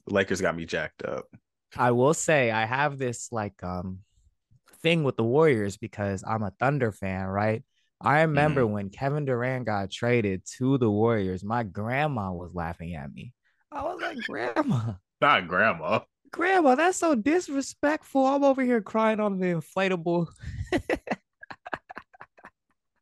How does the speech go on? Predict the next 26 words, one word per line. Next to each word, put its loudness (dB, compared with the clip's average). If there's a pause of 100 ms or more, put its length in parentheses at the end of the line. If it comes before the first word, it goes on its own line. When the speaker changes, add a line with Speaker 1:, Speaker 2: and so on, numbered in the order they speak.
(1500)
Speaker 1:
I 4
Speaker 2:
Ain't -
Speaker 1:
can't 6
Speaker 2:
that 4
some 6
Speaker 1:
imagine -8
Speaker 2:
shit? -4 (520)
Speaker 1:
my 4
grandma, 4
like, 0
talking 0
mess -6
about -4
my -4
sports -2
team -6
or -4
laughing -2
at -2
me. -6
Like, 0
that, 4
that's 4
a 4
deep -2
cut. 2